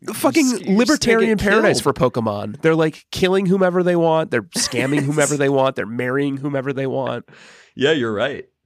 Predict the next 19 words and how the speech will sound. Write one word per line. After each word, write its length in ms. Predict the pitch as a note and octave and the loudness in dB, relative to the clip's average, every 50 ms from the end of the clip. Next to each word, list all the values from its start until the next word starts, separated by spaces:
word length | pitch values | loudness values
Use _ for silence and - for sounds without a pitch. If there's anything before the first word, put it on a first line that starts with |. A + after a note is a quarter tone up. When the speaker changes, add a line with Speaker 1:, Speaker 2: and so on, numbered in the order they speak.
| _ _ _ _ _ _ _ - | _ _ _ _ _ _ _ -8
Speaker 1:
It's 160 | C3 B2+ - | -8 -8 -6
Rise 340 | A#2 A2+ G#2+ A2+ A#2+ B2+ B2 | -2 0 0 2 0 0 -2
of 100 | C3 A2 | -6 -8
the 80 | A#2 | -8
Planet 360 | - - A#2 A2+ A2+ A#2 A2 A2 | -8 -8 -8 -8 -6 -6 -4 -4
of 80 | A2 | -6
the 80 | G#2+ G2 | -6 -6
Pokemon. 560 | - B2 C3 C3+ - A2+ F#2+ F2+ E2 E2+ - | -6 -8 -8 -8 -8 -12 -10 -12 -14 -10 -4
Speaker 2:
You're 140 | C#3+ E3 D#3+ | -2 -2 0
buying, 320 | - F#3 F#3 E3 D3+ C#3 | 2 2 2 2 0 0
like, 180 | C#3 C#3 C3 - | 0 -2 -2 -2
fucking 520 | - - D3 C3+ - C#3+ B2+ B2 A#2+ - _ _ | -4 -4 -4 -2 -4 -6 -6 -8 -10 -12 _ _
pineapple 440 | - - - D#3 D#3+ E3+ D3+ A2+ F2+ | -10 -4 -2 -2 0 0 -2 -2 -4
juices 320 | - B2 A2+ - B2 B2+ - - | -8 -8 -8 -6 -6 -6 -6 -6
Speaker 1:
Out 60 | - | -6
here. 80 | C#3+ C#3 | -6 -4
Speaker 2:
everywhere 360 | - C#3 C#3 B2+ B2 C3 C3 | -4 -4 -4 -2 -4 -4 -6
you 140 | B2+ B2 A#2 | -6 -8 -10
can. 560 | - - - C3 C3 A#2+ G#2 A#2 C3 C3 | -12 -12 -8 -6 -6 -6 -8 -10 -14 -16